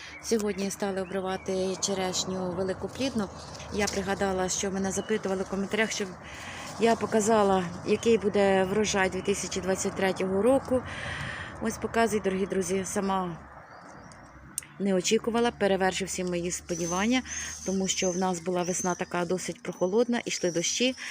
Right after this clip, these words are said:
і я думала, що тут нічого не, не лишиться від цієї черешні. Але, як бачите, врожай гарний, уже багато обірвали. Єдине, що потрібно було, щоб, ну, не хватило два-три дні,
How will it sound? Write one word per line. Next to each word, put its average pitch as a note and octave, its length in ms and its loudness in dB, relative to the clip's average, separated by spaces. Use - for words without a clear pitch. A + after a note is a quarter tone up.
і F#3+ 140 -2
я F#3 380 4
думала, G3+ 340 2
що F#3+ 180 0
тут G3+ 200 -2
нічого F#3+ 360 -2
не, F#3 260 0
не F#3+ 160 2
лишиться F3+ 520 0
від E3 120 -6
цієї F3 380 -2
черешні. F3 560 -2
Але, A3 220 2
як F#3+ 160 2
бачите, G3 380 -2
врожай F#3 460 -2
гарний, G#3 440 -2
уже G3 240 0
багато F#3 500 0
обірвали. F#3 580 2
Єдине, G3+ 640 4
що G#3 200 2
потрібно G3 460 -2
було, F#3+ 240 0
щоб, - 200 2
ну, G3 240 -2
не G#3 60 -2
хватило G#3+ 680 4
два-три G3 540 4
дні, C4 240 4